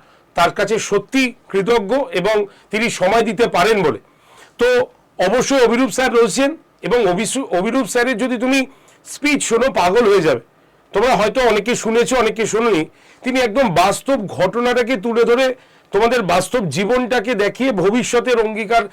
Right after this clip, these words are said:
সমস্ত কিছু উনি বলে দেন। সুতরাং ওনার সঙ্গে ডাইরেক্ট মিট আপ তুমি করতে পারবে, কোনো অসুবিধা নেই, ঠিক আছে? এছাড়াও তোমাদের এই প্রোগ্রাম যাতে ওই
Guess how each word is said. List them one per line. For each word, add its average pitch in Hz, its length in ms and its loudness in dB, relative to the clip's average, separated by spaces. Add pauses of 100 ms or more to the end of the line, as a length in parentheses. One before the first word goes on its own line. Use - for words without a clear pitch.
(260)
সমস্ত 233 420 -2
কিছু 220 260 -4
উনি 220 120 -4
বলে 185 260 0
দেন। 135 180 0 (540)
সুতরাং 285 560 0
ওনার 220 280 0
সঙ্গে 247 340 -2
ডাইরেক্ট 202 540 -4
মিট 170 320 -4
আপ 247 160 -4
তুমি 233 180 -2
করতে 208 300 0
পারবে, 220 280 0 (440)
কোনো 202 200 2
অসুবিধা 247 480 0
নেই, 247 180 0 (300)
ঠিক 233 160 -2
আছে? 269 260 0 (340)
এছাড়াও 226 540 0 (560)
তোমাদের 269 440 2
এই 233 340 0
প্রোগ্রাম 214 580 0 (260)
যাতে 185 560 0 (460)
ওই 240 380 -2